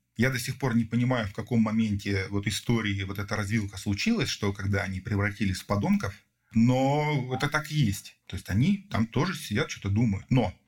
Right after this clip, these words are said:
если они хотят разделять какой-то трафик, допустим, вот полезный у них, я не знаю, там, ну, например, это какие-то потоки данных из Боинга для того, чтобы летали самолёты,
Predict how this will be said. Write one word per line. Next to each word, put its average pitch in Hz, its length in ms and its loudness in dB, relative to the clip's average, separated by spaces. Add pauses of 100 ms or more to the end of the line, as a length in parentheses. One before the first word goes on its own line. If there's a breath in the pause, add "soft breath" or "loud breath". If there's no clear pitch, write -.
(100)
если 143 380 2
они 143 160 4
хотят 120 420 0
разделять 110 420 0
какой-то 98 400 -6
трафик, 104 460 -2
допустим, 101 380 -6
вот 101 140 -4
полезный 110 520 2
у 92 40 -6
них, 92 180 -6
я 120 80 4
не 117 100 4
знаю, 107 260 0
там, 92 160 -10
ну, 120 80 4
например, 143 580 2
это 120 420 -2 (440 soft breath)
какие-то 127 460 0
потоки 123 540 -2
данных 120 560 0
из 104 160 0
Боинга 120 520 0
для 101 140 -4
того, 107 220 -2
чтобы 101 260 -4
летали 113 300 -4
самолёты, 107 580 0